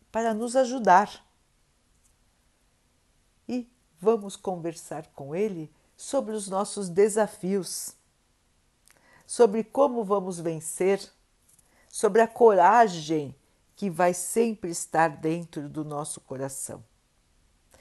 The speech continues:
E amanhã vamos despertar mais esperançosos,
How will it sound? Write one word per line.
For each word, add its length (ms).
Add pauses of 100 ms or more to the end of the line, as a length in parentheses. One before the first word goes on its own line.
(220)
E 140
amanhã 560 (400)
vamos 440
despertar 1080 (1300)
mais 720 (320)
esperançosos, 2500